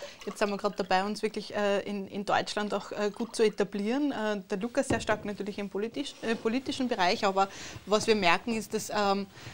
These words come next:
diese Entwicklung, die in Österreich eine gewisse Zeit gebraucht hat, dass wir zuerst sehr stark als politische Agentur wahrgenommen worden sind für Wahlkämpfe und jetzt, äh, sehr stark natürlich auch im Corporate-Bereich, da habe ich das Gefühl, das geht in Deutschland deutlich schneller.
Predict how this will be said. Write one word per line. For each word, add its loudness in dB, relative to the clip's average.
diese 8
Entwicklung, 2
die 0
in 0
Österreich 2
eine 0
gewisse -4
Zeit 0
gebraucht 2
hat, -4
dass -2
wir -4
zuerst -2
sehr 4
stark -2
als 0
politische 0
Agentur 2
wahrgenommen 0
worden 2
sind 0
für -2
Wahlkämpfe -2
und -2
jetzt, -4
äh, 0
sehr 0
stark -4
natürlich -2
auch 0
im -6
Corporate-Bereich, 0
da 8
habe 4
ich 0
das -2
Gefühl, 0
das 2
geht 2
in -2
Deutschland 0
deutlich -2
schneller. -8